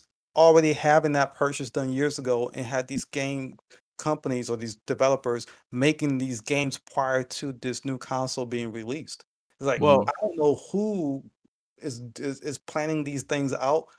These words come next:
Speaker 1: but the game should come first and then a console.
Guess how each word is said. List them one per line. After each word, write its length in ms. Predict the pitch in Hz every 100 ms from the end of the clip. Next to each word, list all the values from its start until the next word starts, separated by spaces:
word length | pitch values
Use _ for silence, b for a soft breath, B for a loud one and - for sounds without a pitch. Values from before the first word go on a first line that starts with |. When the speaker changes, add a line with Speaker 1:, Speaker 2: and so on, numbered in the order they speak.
| b _
Speaker 1:
but 160 | 160 156
the 80 |
game 460 | 139 131 165 214 240
should 360 | 202 - 202 185
come 260 | 196 175
first 640 | 160 - 180 156 143 - _ _ _
and 160 | 139 139
then 120 | 147
a 60 | 131
console. 720 | - 139 135 131 - 110 95